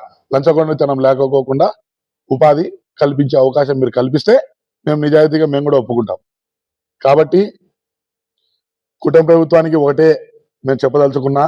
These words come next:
ఏదో ప్రజలకు మేలు చేయాలనే ఆలోచనను పక్కన పెట్టి మీ కార్యకర్తలకు, మీ క్యాడర్కు ఉపాధి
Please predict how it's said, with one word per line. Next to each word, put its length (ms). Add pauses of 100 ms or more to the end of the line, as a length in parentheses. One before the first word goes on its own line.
(600)
ఏదో 300
ప్రజలకు 520 (680)
మేలు 240
చేయాలనే 540 (800)
ఆలోచనను 580
పక్కన 240
పెట్టి 320 (540)
మీ 120
కార్యకర్తలకు, 680
మీ 140 (100)
క్యాడర్కు 440 (340)
ఉపాధి 280